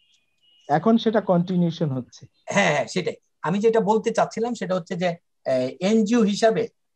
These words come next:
Speaker 2: আপ-, you are not mandatorily bound to take registration।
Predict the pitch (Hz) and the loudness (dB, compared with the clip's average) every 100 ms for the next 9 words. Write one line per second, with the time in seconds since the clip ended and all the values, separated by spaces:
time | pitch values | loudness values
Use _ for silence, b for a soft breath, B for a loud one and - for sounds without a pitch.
0 | _ - 156 - 180 208 208 202 226 226 | _ -8 -8 -6 -2 2 2 2 0 -2
1 | _ _ _ 123 165 214 226 220 226 240 | _ _ _ -4 -2 2 2 4 2 2
2 | 240 208 160 180 214 208 - 220 185 175 | -2 -4 -2 -2 -2 -4 -6 -10 -8 -6
3 | 175 160 147 - 226 | -6 -6 -10 -10 -10